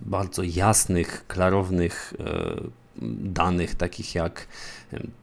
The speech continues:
cena produktów, które musisz kupić, czas pieczenia, e, czy, nie wiem,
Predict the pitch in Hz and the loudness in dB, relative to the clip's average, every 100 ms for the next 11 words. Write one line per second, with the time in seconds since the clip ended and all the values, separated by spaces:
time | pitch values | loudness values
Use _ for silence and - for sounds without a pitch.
0 | - - - - - 98 95 87 85 80 | -14 -14 -16 2 8 8 8 8 6 2
1 | - - 101 101 95 - - - 82 76 | -4 0 2 2 2 -6 -6 -4 -2 -2
2 | - - - - - - 104 98 - 90 | -4 -8 -10 -10 -8 0 4 4 2 0
3 | - 87 85 80 80 - - - - 76 | 2 2 4 0 -4 -10 -20 -14 -8 -4
4 | 78 76 - 78 - - 90 87 85 82 | -2 -4 -4 -8 -4 2 4 6 4 2
5 | - - - - - - - - - | -4 -8 -8 -6 -6 -6 -6 -8 -12